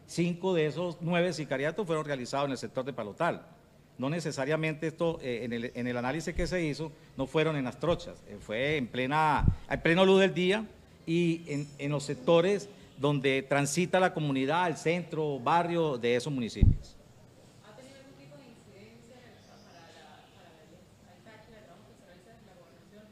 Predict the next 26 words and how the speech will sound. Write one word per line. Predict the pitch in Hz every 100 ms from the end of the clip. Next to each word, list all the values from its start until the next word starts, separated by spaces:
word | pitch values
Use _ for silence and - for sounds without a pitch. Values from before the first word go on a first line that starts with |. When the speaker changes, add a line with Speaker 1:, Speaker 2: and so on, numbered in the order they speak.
| 208 202 208
Speaker 2:
el, | 226 220 208 202
la | 180 175 165 - -
intervención | - - - 247 247 233
de | -
la | -
Policía | - 143 143
del | -
Estado | - -
Táchira? | - - - - - - - - - -
Speaker 1:
Bueno, | 175 156
lo | 151
de | 151
la |
intervención | 151 151 147 147 190
de |
la | 208
Policía | 165 143 180
del | 180
Estado | 170 180
Táchira | 180 175 196 196
obedece | 156 127 127 170 175 151 -
a, | 113 107 90 - 110
a | 113
una | 120 147 165 147
instrucción | 117 113 - 123 131
del | 156 147 104